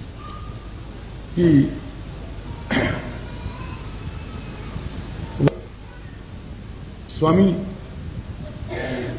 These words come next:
यह, इस स्वरूप का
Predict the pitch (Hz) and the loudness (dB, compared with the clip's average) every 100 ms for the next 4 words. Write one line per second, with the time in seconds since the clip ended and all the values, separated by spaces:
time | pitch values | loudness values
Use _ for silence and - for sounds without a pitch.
0 | - - 127 - - - - - - - | -6 -6 -6 -6 -8 -8 -8 -8 -6 -6
1 | - - - - - - - 202 - 190 | -6 -6 -6 -6 -8 -8 0 2 10 12
2 | 220 202 - - - - 196 240 220 - | 12 12 10 6 6 6 10 10 10 10
3 | 180 151 | 10 10